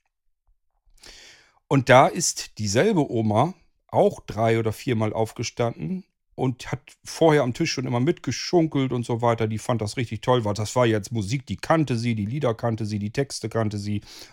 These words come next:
war da am Mitrühren und Mitsingen <coughs> und ist drei, viermal ebenfalls an diesem Abend aufgestanden, um dort zu der Band zu gehen und sie zu beten, doch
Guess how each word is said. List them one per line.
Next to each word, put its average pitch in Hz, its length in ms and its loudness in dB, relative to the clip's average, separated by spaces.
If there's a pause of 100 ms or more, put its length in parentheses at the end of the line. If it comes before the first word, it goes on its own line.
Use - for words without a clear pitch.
war 120 120 6
da 110 160 4
am 110 140 4
Mitrühren 127 560 0
und 110 140 -2
Mitsingen 127 560 0 (760)
<coughs> 554 400 10
und 190 100 4
ist 185 200 -2
drei, 139 220 8
viermal 143 420 6
ebenfalls 156 540 2
an 113 100 -2
diesem 117 220 0
Abend 113 200 0
aufgestanden, 113 680 -4
um 190 320 2
dort 131 260 2
zu - 320 -12
der 120 140 -4
Band 110 420 -2
zu - 140 -16
gehen 107 300 -6
und 110 240 -6
sie 110 180 -6
zu - 180 -16
beten, - 360 -10
doch 107 180 -12